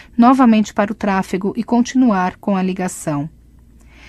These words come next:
"Ela não está se sentindo bem e pediu para ir para casa. Estamos a caminho do Scala." "Entendi, senhor." Mais uma vez, Sawyer tira os olhos da rua para me fitar pelo espelho. "Tudo bem",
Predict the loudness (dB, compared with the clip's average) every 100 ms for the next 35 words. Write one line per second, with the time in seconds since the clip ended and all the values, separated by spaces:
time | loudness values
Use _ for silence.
0 | -20 -20 -20 -20 _ _ _ -6 4 6
1 | 8 6 4 2 0 0 0 2 2 2
2 | 2 2 2 2 0 0 2 0 0 2
3 | 2 0 -2 -2 -6 -6 0 0 0 0
4 | 2 4 4 2 -2 -2 -2 -2 -6 -14
5 | -20 -20 -20 -20 _ _ _ 0 4 4
6 | 4 2 -4 -6 _ _ _ -14 -6 -4
7 | -2 -2 -2 -6 -20 -20 -20 -20 -20 -20
8 | -20 -20 -20 -20 -6 0 2 4 2 0
9 | -4 -4 -4 -4 -6 -6 -4 -4 -4 -4
10 | -4 -6 -8 -8 -6 -4 -2 -2 -4 -4
11 | 0 0 0 -2 -4 -4 -6 -8 -8 -8
12 | -6 -10 -14 _ _ _ -4 0 2 2
13 | 0 -2